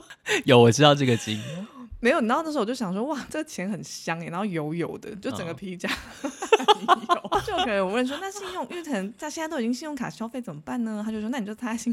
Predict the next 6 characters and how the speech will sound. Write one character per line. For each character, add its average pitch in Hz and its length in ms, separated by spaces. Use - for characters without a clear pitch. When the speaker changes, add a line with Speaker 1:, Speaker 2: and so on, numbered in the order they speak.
Speaker 2:
用 - 80
卡。” 320 120
<laughs> 370 560
卡 170 180
超 185 300
油。 202 180